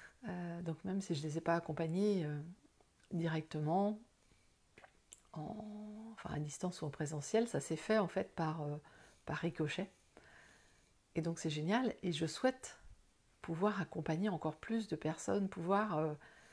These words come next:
en aider encore plus à sortir leurs rêves de leur poche, parce que, euh, il y a plein de femmes magnifiques qui, ah bah, qui sont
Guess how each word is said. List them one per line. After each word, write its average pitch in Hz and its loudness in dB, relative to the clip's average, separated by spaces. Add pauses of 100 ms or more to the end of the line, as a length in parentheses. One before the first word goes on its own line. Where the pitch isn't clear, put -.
(320)
en 151 4
aider 170 4
encore 170 0
plus 226 2
à 165 2
sortir 185 -2
leurs 143 2
rêves 175 4
de 165 4
leur 139 4
poche, 190 -2
parce - -6
que, - -8
euh, 160 -2 (640)
il - -4
y - -2
a - -4
plein 208 2
de 214 0
femmes 190 0
magnifiques 160 -2 (800)
qui, 160 -2 (1120)
ah - -10
bah, - -6
qui 185 -12
sont 175 -2